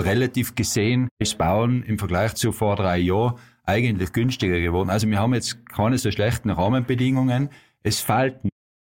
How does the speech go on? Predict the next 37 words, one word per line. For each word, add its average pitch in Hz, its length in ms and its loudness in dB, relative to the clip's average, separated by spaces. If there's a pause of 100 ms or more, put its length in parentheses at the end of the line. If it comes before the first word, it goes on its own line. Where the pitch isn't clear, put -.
(160)
bisschen 80 200 -4
was, 80 260 -2
gell? 92 160 0
Und 110 160 -2
das 113 180 0
wäre 101 220 2
jetzt - 220 -4
zum 101 120 -2
Beispiel 113 640 0 (300)
einfacher 107 580 0
Zugang 117 400 0
zu 104 120 -2
zinsgünstiger 113 680 -2
Wohnraumfinanzierung, 107 1040 0
das 104 140 0
natürlich 107 320 0
am 101 100 0
schnellsten 107 380 -2
und 101 80 0
am 95 80 2
einfachsten 113 560 -2
über, 107 380 0 (340)
wie 98 80 0
es 95 80 -2
der 92 100 0
Edi 107 200 0
schon 95 140 0
angesprochen 101 440 0
hat, 104 260 -2 (320)
über 101 180 0 (680)
entsprechende 98 460 0
Subjektförderung 101 640 0
in 95 60 0
der 87 100 0
Wohnbauförderung 117 560 0
möglich 113 340 -2
wäre. 110 380 0